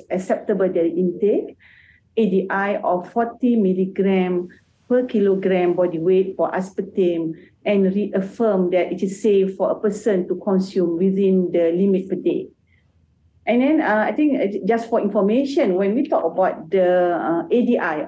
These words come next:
or acceptable daily intake, it is an estimate of the amount of an additive in food. In this case is, um, aspartame. It can be in food or in beverages that we, we ingest or we consume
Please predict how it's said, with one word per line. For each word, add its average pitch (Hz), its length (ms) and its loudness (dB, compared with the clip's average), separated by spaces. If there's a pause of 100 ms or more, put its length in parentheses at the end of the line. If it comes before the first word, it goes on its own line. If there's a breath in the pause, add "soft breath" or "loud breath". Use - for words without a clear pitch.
or 170 260 0
acceptable 190 480 0
daily 170 280 -2
intake, 175 680 0
it 240 140 0
is - 140 2
an 185 340 0
estimate 202 640 0
of 180 160 -4
the - 100 0
amount 190 640 0
of 170 300 -2
an 165 400 2 (380 loud breath)
additive 294 420 2
in 175 180 0
food. 202 380 2 (220)
In 185 140 0
this 196 180 -2
case 208 280 0
is, 170 400 -2
um, 165 400 -2 (360)
aspartame. 240 720 0
It 214 100 -4
can 190 200 2
be 175 140 -2
in 160 160 -4
food 214 160 2
or - 200 -2
in 175 180 0
beverages 190 500 0
that 170 200 0
we, 170 240 0
we 170 200 -2
ingest 180 500 0
or 156 140 0
we 160 160 -6
consume 220 560 -2